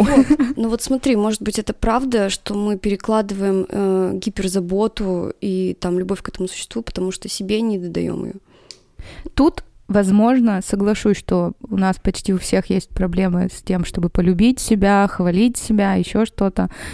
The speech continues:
Speaker 2: Но я не, не думаю, что, допустим, у девушек это обязательно связано с материнским инстинктом. Потому что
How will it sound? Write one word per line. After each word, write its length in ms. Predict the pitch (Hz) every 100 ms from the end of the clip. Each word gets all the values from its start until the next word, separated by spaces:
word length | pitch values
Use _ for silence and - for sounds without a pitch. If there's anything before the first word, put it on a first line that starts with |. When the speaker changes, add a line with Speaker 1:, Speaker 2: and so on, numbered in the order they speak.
| -
Speaker 2:
Но 420 | - 202 208 196 - - - - - - - -
я 300 | 208 214 190 -
не, 480 | 214 220 226 233 -
не 340 | - 240 254
думаю, 480 | 226 220 208 180 165
что, 600 | - - 170 165 165 - - -
допустим, 560 | 175 190 196 - 175 -
у 80 | 185
девушек 580 | 196 285 285 - 165
это 200 | 180 175
обязательно 600 | 170 160 165 190 - 165
связано 480 | 160 170 196 214 180
с 120 | 165
материнским 600 | 175 - 170 180 - 175
инстинктом. 680 | 170 165 - 170 - 160 151 - - _ - _ - - - _ _ _
Потому 260 | - 185 190
что 240 | - 190